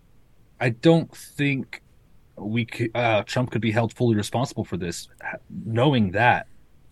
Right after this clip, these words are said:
I think that it was out of his hands. I think that he said, "Okay, you guys are in charge of it. Go ahead and do it." I mean, what other option did he have?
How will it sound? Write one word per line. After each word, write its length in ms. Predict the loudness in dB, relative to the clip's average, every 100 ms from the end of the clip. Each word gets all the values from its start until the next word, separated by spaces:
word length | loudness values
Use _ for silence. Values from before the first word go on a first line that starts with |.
| -20 _
I 100 | -6
think 300 | -2 -4 0
that 180 | 0 0
it 20 |
was 140 | -2 0
out 140 | 0
of 60 | 0
his 120 | -4
hands. 440 | -2 0 -2 -4
I 60 | -4
think 200 | -4 -4
that 100 | -4
he 80 | -2
said, 200 | -2 -6
"Okay, 200 | -2 2
you 160 | 4
guys 220 | 4 2
are 80 | 2
in 80 | 0
charge 260 | 0 0 0
of 120 | -2
it. 60 |
Go 140 | -2 0
ahead 180 | 0 0
and 120 | -2
do 220 | -2 -2
it." 120 | -4 -6
I 120 | -6
mean, 340 | -4 -4 -8 -12 -20 -20 -20 _ _ _
what 120 | -6
other 160 | -4 -2
option 300 | -4 -4 -6
did 60 |
he 80 | -6
have? 300 | -4 -6 -6